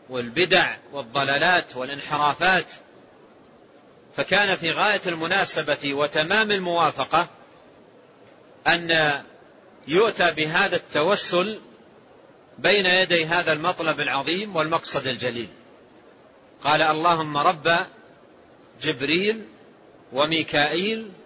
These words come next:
وإسرافيل". ويتضمن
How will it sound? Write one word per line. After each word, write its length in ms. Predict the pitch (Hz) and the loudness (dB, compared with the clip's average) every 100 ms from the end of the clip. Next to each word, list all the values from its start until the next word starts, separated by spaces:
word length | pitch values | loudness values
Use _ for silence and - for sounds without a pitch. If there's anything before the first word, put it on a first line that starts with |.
| - - 147 | -20 -10 -4
وإسرافيل". 640 | 170 - 151 139 135 120 - - - - - - - - - - - - - - - - - - - - - - | -2 -2 -2 -2 -2 -8 -12 -20 -20 -20 -20 -20 -20 -20 -20 -20 -20 -20 -20 -20 -20 -20 -20 -20 -20 -20 -18 0
ويتضمن 840 | 175 196 196 202 240 220 202 196 | 4 4 4 2 2 2 0 0